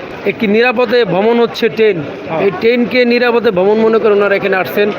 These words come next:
Speaker 1: কারণ বাসে যেই পরিমাণে জ্যাম রয়েছে রাস্তায়, থেমে থেমে ধীরগতি, এ, থেমে থেমে ট্রেন যাচ্ছে, সেই জ-, ট্রেন, সরি,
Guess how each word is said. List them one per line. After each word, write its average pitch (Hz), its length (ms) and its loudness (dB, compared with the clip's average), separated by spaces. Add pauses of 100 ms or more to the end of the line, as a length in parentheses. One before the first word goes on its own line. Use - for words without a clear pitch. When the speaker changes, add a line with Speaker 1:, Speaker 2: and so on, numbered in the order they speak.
(240)
Speaker 1:
কারণ 196 140 0
বাসে 185 360 0
যেই 220 180 2
পরিমাণে 220 520 2
জ্যাম 202 340 0
রয়েছে 214 360 2
রাস্তায়, 185 440 0 (360)
থেমে 254 220 2
থেমে 240 260 2
ধীরগতি, 233 560 0 (360)
এ, 185 300 2
থেমে 226 200 2
থেমে 226 260 2
ট্রেন 208 220 0
যাচ্ছে, 196 320 0
সেই 208 180 0
জ-, 202 360 2
ট্রেন, 208 160 0 (140)
সরি, 202 380 0